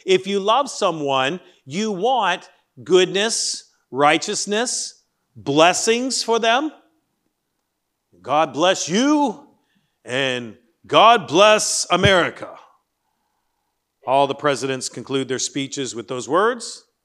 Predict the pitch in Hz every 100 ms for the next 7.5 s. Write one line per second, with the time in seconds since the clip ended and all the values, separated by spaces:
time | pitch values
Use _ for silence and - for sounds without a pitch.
0 | _ _ _ _ _ - 120 117 117 -
1 | 127 139 135 143 143 135 139 143 160 170
2 | 170 135 127 - - - _ _ _ 147
3 | - 170 226 240 156 - 127 127 131 _
4 | _ _ _ 135 127 - 131 127 123 120
5 | 127 135 135 113 143 127 117 139 123 120
6 | 110 113 113 110 - _ - 101 107 117
7 | 101 - - -